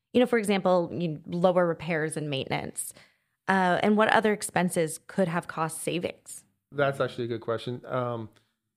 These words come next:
Speaker 2: and the reason why that is because when you're doing, when we're doing portfolio assignments, um, we do see a, a, a lax,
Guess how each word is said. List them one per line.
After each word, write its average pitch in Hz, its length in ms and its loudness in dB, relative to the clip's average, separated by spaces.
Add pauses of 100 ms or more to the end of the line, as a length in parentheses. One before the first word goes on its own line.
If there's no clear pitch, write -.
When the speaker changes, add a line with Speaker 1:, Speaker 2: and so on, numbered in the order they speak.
(120)
Speaker 2:
and 143 120 2
the 151 80 0
reason 165 240 -2
why 143 120 -2
that 127 180 -4
is 123 200 -4
because 123 240 -10
when 135 100 -2
you're 131 100 -4
doing, 151 340 -2
when 139 140 -2
we're 165 140 0
doing 135 280 -4
portfolio 113 800 -2
assignments, 110 800 -8
um, 113 320 -6
we 123 120 -2
do 123 200 -6
see 117 280 -6
a, 110 120 -2
a, 107 640 -10
a - 20 -6
lax, 107 480 -8